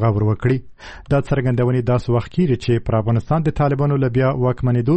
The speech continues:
سره په دغه هیواد کې اقتصادي بحران زیات شوی دی. واشنګټن پوسټ ورځپاڼې چې له امریکا خپریږي، پرون د دانش صدیقي په نوم د هغه هندي عکاس په باب لیکنه خپره کړې چې پر افغانستان د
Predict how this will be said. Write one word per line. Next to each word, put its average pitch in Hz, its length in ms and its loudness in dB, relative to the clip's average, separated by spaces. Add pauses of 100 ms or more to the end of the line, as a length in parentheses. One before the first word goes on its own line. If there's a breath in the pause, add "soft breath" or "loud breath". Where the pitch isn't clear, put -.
(100)
سره 123 180 0
په 120 140 0
دغه 110 180 2
هیواد 120 340 0
کې - 540 -2
اقتصادي 139 480 0
بحران 143 380 2 (320)
زیات 123 320 0
شوی 107 260 2
دی. 127 100 2 (1120 soft breath)
واشنګټن 196 480 2
پوسټ 202 220 0
ورځپاڼې 165 480 0
چې - 140 0
له 139 100 2
امریکا 127 260 0 (100)
خپریږي، 160 640 2
پرون 160 340 2
د 143 160 2
دانش 135 340 0
صدیقي 127 460 0
په 131 120 2
نوم 170 220 2
د 123 160 2
هغه 127 300 2
هندي 120 360 2
عکاس 131 400 0
په 117 120 0
باب 120 200 0
لیکنه 160 320 0
خپره 147 300 -2
کړې 139 240 0
چې 139 100 2 (320 loud breath)
پر 160 120 2
افغانستان 160 380 2
د 139 80 -2